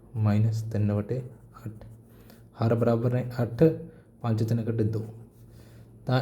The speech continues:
ਇਹ ਦੋਨੋਂ ਸੇਮ ਆ ਗਈਆਂ। ਇਹਦਾ ਮਤਲਬ ਕਰਮ ਵਟਾਂਦਰਾ ਗੁਣ ਜੋੜ ਵਿੱਚ ਐਪਲੀਕੇਬਲ ਹੁੰਦਾ ਹੈ,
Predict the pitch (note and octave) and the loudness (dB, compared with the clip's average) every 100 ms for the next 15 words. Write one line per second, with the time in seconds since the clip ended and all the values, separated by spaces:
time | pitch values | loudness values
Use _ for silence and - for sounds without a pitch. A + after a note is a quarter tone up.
0 | C#3 D3 C#3+ D3 D#3+ D3 C3+ C#3 C3+ D3 | 6 6 6 6 6 4 4 4 4 4
1 | D#3 C#3 D3 E3 C#3+ B2 C3 C#3 - C#3 | 4 4 6 6 4 2 0 0 2 4
2 | C#3+ C#3 C3+ B2+ B2+ C#3 B2 A#2 B2+ A#2+ | 4 2 2 2 4 4 4 0 0 2
3 | A#2 A#2 A#2+ A2 - B2 - B2 B2 A#2 | 2 2 0 -2 -6 -8 -8 -6 -4 -2
4 | A#2+ G#2+ G2+ - - | 2 4 2 0 -8